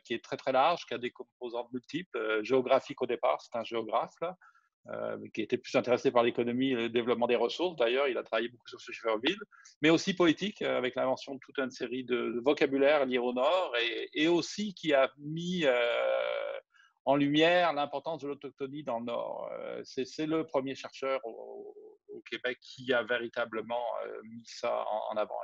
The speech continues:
Et je pense que c'est, c'est une contribution, euh, très importante pour nous. Donc, euh, le, le plan de la qu'on a aujourd'hui, c'est, euh, d'abord, on va, euh, se pencher sur la question, c'est la question qui s'est posée, euh, dans les années soixante, quand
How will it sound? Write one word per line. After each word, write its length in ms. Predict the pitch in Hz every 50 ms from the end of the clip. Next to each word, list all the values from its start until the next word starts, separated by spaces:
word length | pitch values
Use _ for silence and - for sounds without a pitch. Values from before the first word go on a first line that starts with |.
| 110 110
Et 140 | 110 113 110
je 80 | - -
pense 160 | 131 - -
que 80 | - 113
c'est, 280 | - - - 110 110 107 -
c'est 100 | - 117
une 80 | 113
contribution, 640 | - - - - 110 110 107 104 - - 123 113 113
euh, 60 | 107
très 200 | - - 113 107
importante 460 | 110 104 - 104 98 - 113 110 107 - -
pour 140 | 104 101
nous. 80 | 113 - _ _ _ - - - - - - - - - - - - - - - _ -
Donc, 400 | 131 135 160 180 208 208 180 -
euh, 140 | 190 180 170
le, 220 | 160 160 156 151 151
le 120 | 156 151
plan 180 | - 202 214 214
de 40 |
la 320 | 196 180 180 180 180 180 - _ _ _ _ _ _ _ - 190 185
qu'on 220 | 170 - 139 135 139
a 140 | 147 151
aujourd'hui, 640 | 151 151 151 131 135 131 135 135 156 185 202 214 214 -
c'est, 460 | - - - - 156 151 156 160 156
euh, 340 | 143 131 127 120 117 117 123
d'abord, 460 | 120 110 139 139 165 175 190 180 156
on 160 | 151 147 131
va, 640 | 123 135 143 147 151 151 143 131 120 120 117 120 113 117 123
euh, 200 | 127 131 135 127 - _
se 100 | - - -
pencher 260 | 156 143 - - 190
sur 160 | 165 - 180
la 80 | 160 143
question, 340 | - 160 139 - - 190 202
c'est 140 | 185 - 147
la 60 | 135
question 240 | 143 143 - 175 139
qui 100 | - -
s'est 100 | - 151
posée, 480 | - - 151 147 139 147 185 180 170 147
euh, 200 | 131 131 131 127
dans 140 | 127 127
les 120 | 127 123 131
années 280 | 135 135 139 143 139
soixante, 420 | - - 151 131 - 165 190 214 -
quand 80 | 151